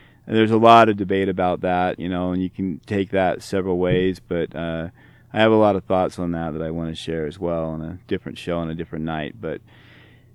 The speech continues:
anyway, I appreciate the tweets, guys. Uh, that's great. Uh, thank you for that.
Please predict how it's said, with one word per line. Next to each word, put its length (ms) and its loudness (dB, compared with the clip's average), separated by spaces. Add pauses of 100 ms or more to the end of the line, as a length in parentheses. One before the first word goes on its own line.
anyway, 560 6
I 80 4
appreciate 420 0
the 80 -6
tweets, 340 0
guys. 520 0
Uh, 300 -4
that's 240 -4
great. 420 0
Uh, 280 -6
thank 280 -4
you 260 -2
for 120 -10
that. 360 -2